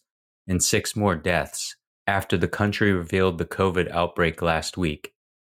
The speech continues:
It did not say how many people had tested positive for covid nineteen. South Korea has offered to send medical supplies, including vaccines, masks, and test kits,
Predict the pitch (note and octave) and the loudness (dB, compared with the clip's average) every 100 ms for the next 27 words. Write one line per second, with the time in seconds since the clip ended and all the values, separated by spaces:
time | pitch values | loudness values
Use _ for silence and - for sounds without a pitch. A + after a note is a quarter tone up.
0 | _ _ G2+ - G2 G#2 A2+ - G#2+ F2+ | _ _ -2 0 0 0 0 0 0 2
1 | F#2+ G2 G2+ G2 G2+ F2+ F2+ D#2+ F2 - | 2 0 0 0 -2 0 0 0 -2 -2
2 | F#2+ - E2+ - G2 G2+ F2+ D#2+ D2 - | -4 -2 -6 -2 0 0 0 -6 -6 -10
3 | - E2+ D#2+ D#2 D#2 D2 C#2 F2 C#2+ C2 | -2 0 0 0 -2 -4 -6 -6 -6 -8
4 | _ _ _ _ _ _ _ - G#2 G#2 | _ _ _ _ _ _ _ -2 0 0
5 | - G2+ G2+ G2 E2+ F2 F#2 F#2 - E2 | 0 0 2 2 2 0 2 2 0 -6
6 | F2 - F2+ F2 F#2+ G2 E2+ - E2+ - | -6 -4 -2 0 0 0 -2 -2 -6 0
7 | D#2+ D#2+ E2 - E2+ E2+ - F#2 F2 E2+ | 2 2 0 -4 -8 -6 -2 0 0 0
8 | E2+ - - G2 G2+ G2 - F2 F2 F2 | -2 -4 -4 -2 -2 -2 -2 0 0 -2
9 | - - - - E2 - A#2 A#2 - D2+ | -6 -10 -10 -6 -6 -2 -2 -2 -2 -4
10 | D2 - | -4 -10